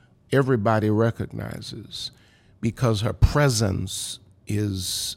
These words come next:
um, projected from her very energy and her essence.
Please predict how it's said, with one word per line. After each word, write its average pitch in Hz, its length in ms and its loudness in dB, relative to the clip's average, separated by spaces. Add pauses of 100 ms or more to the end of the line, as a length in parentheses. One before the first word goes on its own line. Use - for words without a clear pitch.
(160)
um, 90 540 -10 (600)
projected - 920 0
from 104 260 -4
her 104 140 0
very 101 400 -2
energy 104 400 -2
and 95 120 -4
her 98 120 -8 (140)
essence. - 800 -8